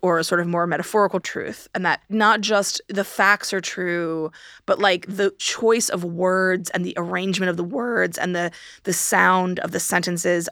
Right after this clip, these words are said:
are themselves reflecting that truth as well,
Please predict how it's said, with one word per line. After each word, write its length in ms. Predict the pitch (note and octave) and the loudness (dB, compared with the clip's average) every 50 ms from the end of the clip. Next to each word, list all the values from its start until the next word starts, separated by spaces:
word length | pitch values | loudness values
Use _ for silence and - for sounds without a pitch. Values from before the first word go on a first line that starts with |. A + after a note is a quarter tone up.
| - - | -4 0
are 180 | F3 F#3 F#3+ | 2 2 4
themselves 720 | F3+ F#3 F3 F3 E3+ - - - - G#3 G3 F#3+ G3 F3+ E3+ | 2 2 0 0 -2 -2 -2 2 4 4 6 4 4 2 0
reflecting 540 | E3 E3 - - E3+ D#3 - - D3+ F3 | -4 -4 0 0 -2 0 0 -6 -8 -6
that 180 | D#3 G2+ A#2+ - | -4 -4 -4 -4
truth 300 | - - G3 F3 - - | -4 -6 -8 -8 -8 -10
as 160 | - - - | -14 -14 -10
well, 600 | - - D#2+ D2 - - - A2+ - C#3+ - C#4 | -6 -4 -2 -2 -2 -2 -2 -2 -2 -2 -4 -4